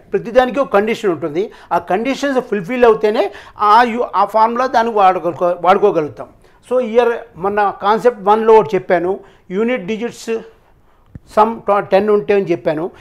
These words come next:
ఇప్పుడు కాన్సెప్ట్ టూలో sum of the ten places is ten, means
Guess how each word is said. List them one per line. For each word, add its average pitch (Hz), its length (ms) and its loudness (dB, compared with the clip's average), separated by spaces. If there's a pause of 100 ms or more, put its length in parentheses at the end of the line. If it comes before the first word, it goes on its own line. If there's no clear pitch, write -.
(160)
ఇప్పుడు 202 160 -12 (120)
కాన్సెప్ట్ 240 420 0
టూలో 240 260 2 (440)
sum 240 240 -2
of 269 60 -4 (100)
the 277 60 4 (180)
ten 285 120 0 (140)
places 277 340 2 (100)
is 240 80 -8 (120)
ten, 147 160 2 (540)
means 247 180 -6